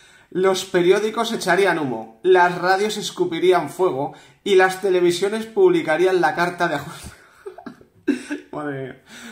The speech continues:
Con el himno del Barça. Pero lo hace el Real Madrid, que al parecer como Qatar, como el P S G, como el fa-, <laughs> como el famosillo Nasser Al-Khelaifi, tiene el dinero por castigo. A ver, te,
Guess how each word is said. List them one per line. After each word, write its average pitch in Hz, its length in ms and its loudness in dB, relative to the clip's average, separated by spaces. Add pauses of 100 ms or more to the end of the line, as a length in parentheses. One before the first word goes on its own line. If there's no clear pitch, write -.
(120)
Con 185 200 2
el 185 120 8
himno 226 280 2
del 156 180 0
Barça. 139 540 -4 (540)
Pero 185 200 4
lo 190 100 6
hace 233 240 0
el 202 60 0
Real 208 260 2
Madrid, 175 460 0
que 147 200 -6
al 151 280 -2
parecer 151 520 -2
como 151 280 -4
Qatar, 147 400 0
como 143 200 -2
el 143 160 -6
P 185 100 -2
S 165 200 -6
G, 175 180 -4
como 147 220 -4
el 147 140 0
fa-, - 240 -12 (800)
<laughs> - 840 -10
como 175 260 0
el 175 120 2
famosillo 170 680 -2
Nasser 185 360 -2
Al-Khelaifi, 170 800 -4 (320)
tiene 196 280 4
el 190 100 2
dinero 156 320 -2
por 135 160 -4
castigo. 123 680 -8
A 107 100 -10
ver, 127 160 -6
te, 110 140 -12